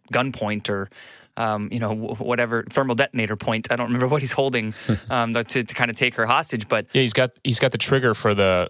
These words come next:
Speaker 3: to detonate the whole
Speaker 1: Right,
Speaker 3: ship.
Speaker 1: to blow the engines.
Speaker 3: Yeah.
Speaker 1: Yeah, that's right. And it's in that moment that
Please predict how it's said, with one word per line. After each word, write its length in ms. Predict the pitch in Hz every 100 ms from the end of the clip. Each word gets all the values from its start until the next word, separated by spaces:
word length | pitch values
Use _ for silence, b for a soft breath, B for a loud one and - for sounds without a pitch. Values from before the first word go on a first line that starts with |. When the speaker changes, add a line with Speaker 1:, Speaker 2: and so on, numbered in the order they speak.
| -
Speaker 3:
to 100 | 113
detonate 440 | 95 113 107 107
the 60 | 98
whole 140 | 101 -
Speaker 1:
Right, 160 | 139 123
Speaker 3:
ship. 120 | 113
Speaker 1:
to 40 |
blow 220 | 127 143 147
the 140 | 135
engines. 440 | 131 113 95 78 - -
Speaker 3:
Yeah. 120 | 117
Speaker 1:
Yeah, 40 | 101
that's 180 | 107 -
right. 220 | 117 - _ _ -
And 200 | 127 123
it's 120 | 113
in 180 | 143 135
that 180 | 139
moment 460 | 131 143 135 113 107
that 240 | 113 107